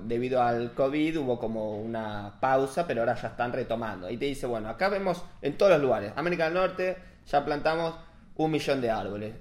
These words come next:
En Colombia, Canadá, cien mil. Y así, vas bajando y acá, incluso en Argentina y en otros lugares,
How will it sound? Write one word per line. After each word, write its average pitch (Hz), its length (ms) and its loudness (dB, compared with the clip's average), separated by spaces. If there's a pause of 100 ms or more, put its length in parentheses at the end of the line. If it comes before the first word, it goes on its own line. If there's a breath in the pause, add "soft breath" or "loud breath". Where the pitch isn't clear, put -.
En 131 320 -2
Colombia, 165 500 0
Canadá, 165 440 0
cien 147 420 -2
mil. 107 320 -4
Y 127 80 -2
así, 120 320 -2
vas 127 220 0
bajando 156 480 0
y 156 80 2
acá, 147 520 0
incluso 127 440 -4
en 110 100 -4
Argentina 117 720 -4
y 104 60 -6
en 110 80 -6
otros 117 200 -4
lugares, 131 360 2